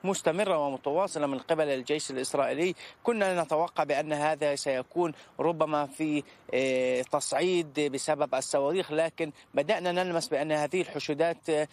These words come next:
ستكون أو يعني تكون ل-، آه، لربما تحسبا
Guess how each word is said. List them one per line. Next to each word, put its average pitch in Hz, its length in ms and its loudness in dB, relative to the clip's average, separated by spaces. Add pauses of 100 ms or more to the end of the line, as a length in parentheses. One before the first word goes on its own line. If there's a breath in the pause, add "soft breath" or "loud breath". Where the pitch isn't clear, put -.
(220 loud breath)
ستكون 165 640 0
أو 143 320 2
يعني 143 380 0
تكون 170 540 -2
ل-، 151 540 0
آه، 139 520 0
لربما 147 720 0
تحسبا 160 760 0